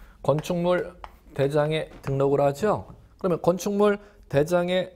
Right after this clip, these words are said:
등록을 하면 똑같은 내용 등록합니다. 건축물의 표시,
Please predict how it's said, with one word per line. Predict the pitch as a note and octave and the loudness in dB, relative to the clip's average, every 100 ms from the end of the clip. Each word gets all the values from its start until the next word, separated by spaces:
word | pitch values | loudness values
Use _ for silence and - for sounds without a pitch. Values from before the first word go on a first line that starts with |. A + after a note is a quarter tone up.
| - | -10
등록을 | D3 D3 D3+ C#3+ | -4 0 2 4
하면 | C3+ D3 A#2+ - | 2 0 -6 -6
똑같은 | A#3 B3 A#3+ A3 | -2 0 0 -4
내용 | G#3 F#3+ | -4 -4
등록합니다. | E3 D3+ C#3 C#3 C3 B2+ C#3 F#2+ - - - | -6 -6 -4 -4 -4 0 2 0 -6 -20 -6
건축물의 | - F3+ F3 F#3 F3 E3 D#3 | -2 -2 -2 -2 2 2 2
표시, | - G3+ - | -4 -6 -6